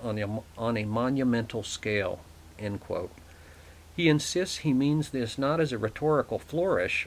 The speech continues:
or verbal towel snapping, but in the technical legal sense of, quote, "gross or criminal negligence," end quote. It will be years, if not decades, before a final verdict on Iraq is in,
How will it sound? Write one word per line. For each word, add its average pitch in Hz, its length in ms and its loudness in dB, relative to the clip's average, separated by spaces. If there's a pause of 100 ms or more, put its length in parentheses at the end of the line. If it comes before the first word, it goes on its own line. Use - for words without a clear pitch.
or 113 140 0
verbal 120 400 2
towel 151 300 -4
snapping, 95 640 -6 (580)
but 135 160 6
in 127 100 4
the 113 60 0
technical 160 720 -2
legal 143 360 -2
sense 113 540 -6
of, 110 180 -12
quote, 127 320 0 (220)
"gross 131 560 2
or 110 140 0
criminal 131 500 -2
negligence," 98 840 -4 (340)
end 98 180 -6
quote. 85 300 -4 (2000)
It 202 120 10
will 202 80 6
be 175 140 2
years, 156 360 6
if 165 160 0
not 131 220 2
decades, 113 460 2
before 117 340 -2
a 110 40 4
final 131 380 0
verdict 110 460 -2
on 110 100 -2
Iraq 104 380 0
is 101 160 -4
in, 90 320 -4